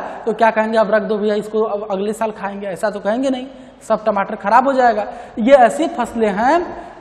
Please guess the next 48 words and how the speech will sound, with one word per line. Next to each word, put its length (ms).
क्रॉ-, 360
कैश 300
क्रॉप 240
में 120
वो 260
फसल 280
आती 280
हैं 300
जो 220
generally 600
money 360
purpose 460
के 80
लिए 120
बोई 200
जाती 240
हैं। 160
अगर 260
कोई, 280
कोई 160
किसान 540
बहुत 280
ज्यादा 240
टमाटर 440
बोता 300
है 280
तो 60
उसका 240
कभी 360
भी 120
ये 120
उद्देश्य 420
नहीं 160
रहेगा 260
कि 160
सब 240
टमाटर 300
हम 140
खाएंगे, 1160
इस 160
साल 140
खाएंगे, 340
अगले 220
साल 160
खाएंगे, 300
ऐसा 200
नहीं 240
है। 100